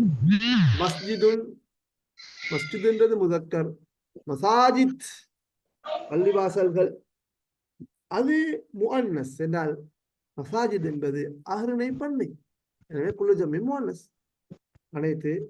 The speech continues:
அஹ்ரிணை பன்மைகளும் ஒருமை பன்மை.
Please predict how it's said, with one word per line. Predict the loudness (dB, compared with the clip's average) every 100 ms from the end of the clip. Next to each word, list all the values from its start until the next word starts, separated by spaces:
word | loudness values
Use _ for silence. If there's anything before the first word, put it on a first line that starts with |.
| _ _ _ _
அஹ்ரிணை | -10 -6 -4 -2 -2 -4 -12 _ _ -10
பன்மைகளும் | -4 -2 -4 -6 -10 -10
ஒருமை | -8 -4 -6
பன்மை. | -8 -14